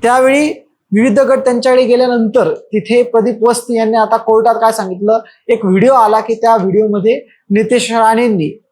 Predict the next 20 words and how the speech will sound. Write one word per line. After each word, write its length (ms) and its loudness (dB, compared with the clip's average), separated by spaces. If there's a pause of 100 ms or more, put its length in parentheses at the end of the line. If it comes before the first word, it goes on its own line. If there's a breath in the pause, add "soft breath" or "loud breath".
रागामध्ये 600 2
येऊन 200 0
प्रदीप 480 0 (100)
वस्त 380 -2
यांच्या 320 -2
टेबलवर 500 2 (380 loud breath)
एका 180 0
व्यक्तीने 400 -2
बांगडे 380 0
मासे 280 -2
टाकले 300 -2
आणि 180 -2
त्यांनी 260 -2
तो 180 2
एक 140 0
मासा 440 0
प्रदीप 420 -4
वस्त 220 -4
यांच्यावर 340 -2
फिरकावला. 600 -2